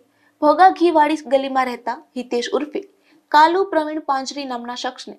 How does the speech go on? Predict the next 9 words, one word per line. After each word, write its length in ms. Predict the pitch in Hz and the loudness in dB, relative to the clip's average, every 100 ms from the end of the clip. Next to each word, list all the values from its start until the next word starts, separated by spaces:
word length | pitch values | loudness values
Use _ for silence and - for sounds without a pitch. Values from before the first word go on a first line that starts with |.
| _ | _
દેશી 320 | 196 247 262 247 | -8 -6 0 2
દારૂના 340 | 247 240 247 269 _ _ _ 294 | 2 0 -6 -8 _ _ _ 6
ચૌદ 300 | 311 330 349 | 6 6 6
જેટલા 340 | 320 302 311 | 4 4 4
બાચકા 420 | 254 262 262 277 277 | 6 4 4 -4 0
સાથે 340 | 247 233 233 | -2 -4 -10
ઝડપી 400 | 240 220 - 196 | -10 -12 -8 -8
લીધો 180 | 196 233 | -8 -12
હતો. 140 | - | -14